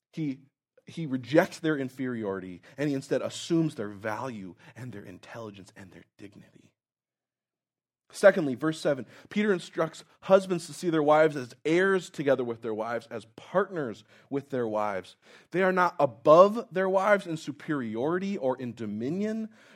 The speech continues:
Rather, they're beside them as ones who equally need God's grace.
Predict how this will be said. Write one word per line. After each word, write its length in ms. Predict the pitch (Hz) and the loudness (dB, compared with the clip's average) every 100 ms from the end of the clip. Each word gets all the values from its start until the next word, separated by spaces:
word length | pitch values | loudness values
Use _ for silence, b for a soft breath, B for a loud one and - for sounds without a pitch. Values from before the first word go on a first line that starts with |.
| B | B
Rather, 240 | 170 170 | 6 6
they're 180 | 151 156 | 4 2
beside 840 | 120 127 - - - 175 202 170 107 | 2 -8 -8 -6 -2 0 0 -2 -8
them 320 | 95 92 87 B B | -8 -10 -16 B B
as 200 | 113 117 | -12 -8
ones 240 | 123 120 | -10 -8
who 180 | 110 107 - | -12 -16 -18
equally 640 | 156 - 101 82 78 73 _ - | -20 -18 -16 -16 -16 -20 _ -20
need 400 | 98 117 110 110 _ | -16 -14 -14 -16 _
God's 400 | 98 50 92 _ _ | -18 -18 -20 _ _
grace. 520 | 82 80 - - - | -20 -20 -20 -20 -20